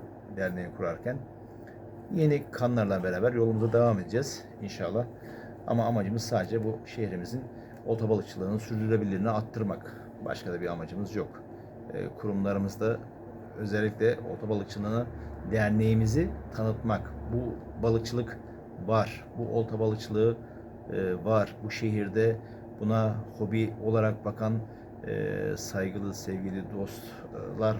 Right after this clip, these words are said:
var. Gerçekten var. E, bu bir spor olaraktan görüyorum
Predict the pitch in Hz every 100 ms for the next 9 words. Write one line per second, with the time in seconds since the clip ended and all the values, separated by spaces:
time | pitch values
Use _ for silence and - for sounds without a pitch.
0 | 90 95 87 - - 101 101 - 87 -
1 | 82 82 90 113 - - - - - -
2 | - - - 82 82 - - 110 123 127
3 | - - 139 120 107 92 87 - 90 87
4 | 90 90 90 90